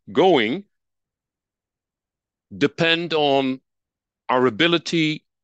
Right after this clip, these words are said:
to deliver a sermon or to sing a song or to receive a blessing. But what if we're weak?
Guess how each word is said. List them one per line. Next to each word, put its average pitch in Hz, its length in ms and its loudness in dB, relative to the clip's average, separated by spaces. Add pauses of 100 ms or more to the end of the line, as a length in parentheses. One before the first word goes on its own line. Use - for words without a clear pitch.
(420)
to 135 120 0
deliver 131 640 2 (360)
a 120 60 -2
sermon 117 500 0
or 110 160 -2
to 107 120 -8
sing 139 280 -2
a 131 40 0
song 110 480 -2
or 104 180 -4
to 110 160 -6
receive 117 400 -2
a 123 40 0
blessing. 113 400 -4 (800)
But 120 180 -2
what 147 140 2
if 151 180 -4
we're 143 140 2
weak? - 360 -6